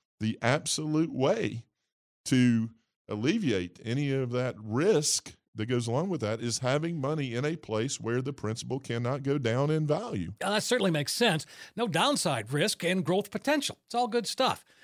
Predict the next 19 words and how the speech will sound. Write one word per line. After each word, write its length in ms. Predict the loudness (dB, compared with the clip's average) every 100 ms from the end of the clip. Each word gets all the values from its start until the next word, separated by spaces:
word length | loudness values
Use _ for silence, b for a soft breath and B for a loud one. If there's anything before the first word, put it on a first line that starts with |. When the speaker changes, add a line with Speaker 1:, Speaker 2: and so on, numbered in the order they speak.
| b
Speaker 2:
You 80 | -4
can 80 | 2
hear 160 | 4
America's 480 | 4 4 2 0 -2
four 200 | 0 0
oh 60 | 2
one 200 | 0 0
K 200 | 0 0
show 220 | 0 0
weekends 600 | 2 0 0 0 0 0
on 160 | 0 0
radio 300 | 0 2 0
stations 540 | 0 -2 -2 -2 -2
in 60 | 0
the 80 |
Raleigh-Durham, 600 | 0 0 0 -4 -2 0 0
North 220 | -2 -4
Carolina 480 | -4 -2 0 0 2
area. 420 | 2 2 2